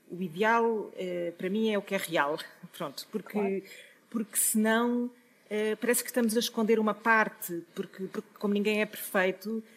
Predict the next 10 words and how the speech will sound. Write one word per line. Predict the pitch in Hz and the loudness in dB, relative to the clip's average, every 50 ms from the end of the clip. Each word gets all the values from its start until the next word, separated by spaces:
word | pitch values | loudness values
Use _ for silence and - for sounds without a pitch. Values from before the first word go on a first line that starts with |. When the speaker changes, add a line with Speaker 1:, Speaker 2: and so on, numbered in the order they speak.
| - _ _ | -20 _ _
Speaker 1:
e | - 180 | -12 -8
queremos | - 185 196 190 185 - - | -2 0 0 2 2 0 -2
ser | - 202 | 0 0
exemplo, | 208 202 170 202 190 185 - | 0 0 0 0 -2 -2 -2
queremos | - 202 196 180 175 | -2 -2 -2 -2 -4
mostrar, | 190 185 - - 214 208 208 202 190 | -6 -6 -4 0 2 2 4 2 2
queremos | 175 170 170 175 175 | -2 -4 -8 -6 -4
ser | - 202 185 | -6 -4 -2
um | 190 190 | -2 -2
exemplo, | 190 165 156 190 190 196 190 196 202 208 220 | -2 -2 -2 -2 -2 -4 -4 -6 -6 -6 -6